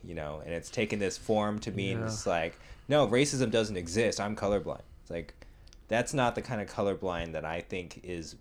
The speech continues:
Speaker 1: productive. I think there's a form of colorblindness in regards to, it's
Speaker 2: Mm-hmm.
Speaker 1: like, "Hey, uh, you shouldn't assume all these things about somebody because of their race
Speaker 2: Yeah.
Speaker 1: initially upon meeting them.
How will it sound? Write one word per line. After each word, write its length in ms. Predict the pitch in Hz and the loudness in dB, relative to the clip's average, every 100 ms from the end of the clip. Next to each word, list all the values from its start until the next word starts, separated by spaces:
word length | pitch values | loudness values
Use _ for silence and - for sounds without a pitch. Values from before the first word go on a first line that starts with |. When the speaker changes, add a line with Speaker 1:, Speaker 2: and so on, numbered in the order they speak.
| - | -12
Speaker 1:
productive. 640 | 101 90 92 - 120 120 | -8 -4 -4 -2 -2 -2
I 80 | 95 | -6
think 160 | 101 113 | -4 -2
there's 140 | 104 92 | -2 -2
a 60 | |
form 300 | - 117 107 | -2 0 0
of 80 | 98 | -2
colorblindness 760 | - 104 104 107 104 110 104 - | -2 -2 0 -2 -2 -4 -4 -6
in 60 | |
regards 440 | 87 80 87 85 - | -8 -2 -2 -2 -4
to, 120 | 123 | -4
it's 180 | 110 110 | -2 -2
Speaker 2:
Mm-hmm. 60 | 101 | -4
Speaker 1:
like, 140 | 82 | -6
"Hey, 440 | - - 117 101 - - - - - - | -6 -2 0 0 -4 -18 -20 -20 -20 -12
uh, 240 | 101 92 85 | -2 -2 -2
you 100 | 98 | -4
shouldn't 340 | - 139 127 | -4 -2 0
assume 440 | 101 95 - 117 107 | 0 -2 0 0 2
all 120 | 95 | 2
these 180 | 95 87 | 0 -2
things 260 | 98 95 87 | -4 -4 -4
about 260 | 82 82 | 0 -2
somebody 300 | - 90 85 78 | -2 -6 -6 -6
because 260 | 85 90 | -8 -8
of 60 | 82 | -6
their 140 | 78 | -6
race 560 | 73 82 85 78 - - | -4 -4 -2 -4 -10 -14
Speaker 2:
Yeah. 180 | - - 113 - - | -10 -10 -12 -18 -14
Speaker 1:
initially 580 | 92 98 95 - 92 82 | -6 -2 -2 -2 -2 -2
upon 360 | 71 - 76 73 | -6 -6 -8 -8
meeting 300 | 85 82 78 | -10 -8 -10
them. 300 | 67 65 | -12 -14